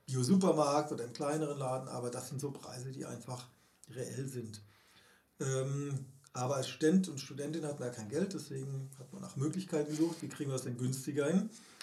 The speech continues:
So, und dann gab's diese Food Coops und dann hat ein damaliger Mitstudent von mir, äh, eine, ja, auch so ein Einzelunternehmen gegründet, was dann zu einer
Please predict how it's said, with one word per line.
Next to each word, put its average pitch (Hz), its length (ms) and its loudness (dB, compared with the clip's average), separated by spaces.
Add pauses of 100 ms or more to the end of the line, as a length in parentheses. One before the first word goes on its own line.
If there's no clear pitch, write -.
(100)
So, 135 80 -4
und 120 100 -2
dann 113 100 -8
gab's - 260 -10
diese 113 200 -8
Food 190 240 -2
Coops 180 440 -2
und 127 160 -4
dann 135 140 0 (880)
hat 147 220 -6
ein 127 460 -4 (100)
damaliger 143 800 -2 (480)
Mitstudent 170 1000 0
von 156 340 -4
mir, 160 560 2 (480)
äh, 151 400 -4 (200)
eine, 139 640 -4 (1300)
ja, 202 140 -14
auch - 100 -12
so - 140 -12
ein - 60 -10
Einzelunternehmen 160 720 -2
gegründet, 151 640 -2 (420)
was 127 200 -8
dann 127 200 -4
zu - 200 -6
einer 113 320 -8